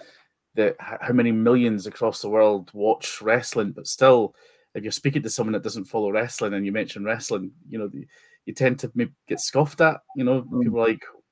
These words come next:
Speaker 1: "Wrestling? Why would you watch something like wrestling?" And I think it's, you know, when people come along to an event, they feel like they're part of a community. It's just like, well, we all like this thing that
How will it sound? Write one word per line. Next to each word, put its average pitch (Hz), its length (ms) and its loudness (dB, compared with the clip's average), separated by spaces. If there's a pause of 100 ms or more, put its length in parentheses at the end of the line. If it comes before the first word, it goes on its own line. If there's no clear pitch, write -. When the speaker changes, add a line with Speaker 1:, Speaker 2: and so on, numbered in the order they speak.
Speaker 1:
"Wrestling? 110 560 -6
Why 120 120 -2
would 123 160 -8
you 110 140 -8 (100)
watch 117 240 -6
something - 260 -12
like 101 180 -8
wrestling?" 113 400 -4
And 110 160 -6
I 98 60 -4
think 151 220 -4
it's, - 300 -10 (480)
you - 60 -6
know, 110 60 -2
when 104 100 -2
people 131 220 2
come 117 160 -4
along 107 240 4
to 113 100 -10
an 101 60 -4
event, 98 400 2 (760)
they - 60 -18
feel 123 160 -2
like 113 100 6
they're - 100 -2
part 110 280 0
of 101 80 -4
a 101 60 -12
community. 101 540 -6
It's - 140 -12
just 110 160 -8
like, 107 140 -8
well, 101 220 -4 (440)
we 135 140 4
all 120 180 8
like 131 220 4
this - 240 -2
thing 107 380 0
that 98 260 -2